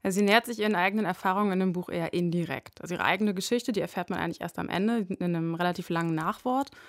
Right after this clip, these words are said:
wo sie dann erzählt, was sie selber erfahren ist, was sie selber erlebt hat. Und das mit der Geschichte, die im Comic passiert, auf den ersten Blick auch erstmal gar nicht so viel zu tun. Im Buch, da geht's um einen jungen Mann, der gerne Frauen beobachtet und dabei masturbiert.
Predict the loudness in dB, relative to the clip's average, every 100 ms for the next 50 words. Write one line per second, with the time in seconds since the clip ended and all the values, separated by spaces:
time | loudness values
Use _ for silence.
0 | -20 -20 -8 0 2 4 6 4 4 2
1 | 4 2 0 0 0 2 4 4 2 2
2 | 0 2 0 -2 -2 -2 0 2 0 0
3 | -2 -4 -6 -20 -20 -20 -8 -4 2 4
4 | 6 4 4 2 4 4 4 4 4 2
5 | 4 4 2 2 0 2 2 2 0 -2
6 | 0 0 2 2 2 2 0 -2 0 0
7 | 2 0 -2 -4 -6 -6 -6 -8 -6 -4
8 | 0 0 2 0 0 0 2 0 -2 -2
9 | 0 2 2 4 4 4 4 4 0 -4
10 | -20 -6 0 2 2 0 4 6 6 4
11 | 4 2 2 -2 0 0 2 2 2 -2
12 | -4 -4 -6 -10